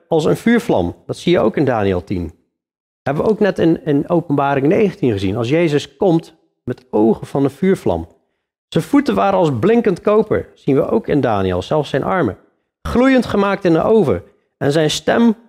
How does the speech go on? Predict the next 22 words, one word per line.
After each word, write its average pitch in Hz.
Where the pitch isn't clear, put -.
klonk 202
als 151
het 151
geluid 160
van 139
vele 170
wateren. 165
Als 120
het 131
geluid 147
van 147
een 143
menigte, 175
zegt 104
Daniel. 92
En -
hij 175
had 180
zeven 226
sterren 202
in 165
zijn 151